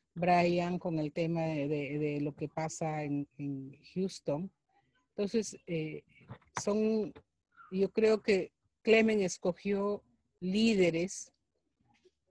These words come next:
que han estado en todo este tiempo y por una larga trayectoria. Pero al mismo tiempo él ha podido ver que hay necesidades. Yo creo que quiere de alguna manera en un, en un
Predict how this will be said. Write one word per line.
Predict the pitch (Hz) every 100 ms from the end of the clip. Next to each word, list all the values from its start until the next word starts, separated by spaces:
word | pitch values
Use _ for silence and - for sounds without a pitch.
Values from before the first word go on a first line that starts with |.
| _
que | -
han | 185 185
estado | 175 - 202 208
en | 190
todo | 175 220 220 220
este | 214 - 202
tiempo | 208 196 196
y | 202
por | 180 170
una | 165 160
larga | 156 185 214 170
trayectoria. | 131 120 107 _ - - - _ _ 349 _ _ - - _ _ _ _ _ -
Pero | 190
al | 190
mismo | 214 226 247
tiempo | 240 226 240 220
él | 202 208 208
ha | 175
podido | 185 175 196 208 196
ver | 190 208 247 - - _ _ _ -
que | -
hay | 202 220
necesidades. | 202 - 175 175 185 240 196 143 - - _ _ _ _ _ _ _ _ _ _ -
Yo | 185 180
creo | 202 202
que | 214
quiere | - 220 214 208
de |
alguna | 190 185 220 220
manera | 202 208 208 196
en | 185
un, | 196 202 196 -
en | 170 170
un | 180 208 196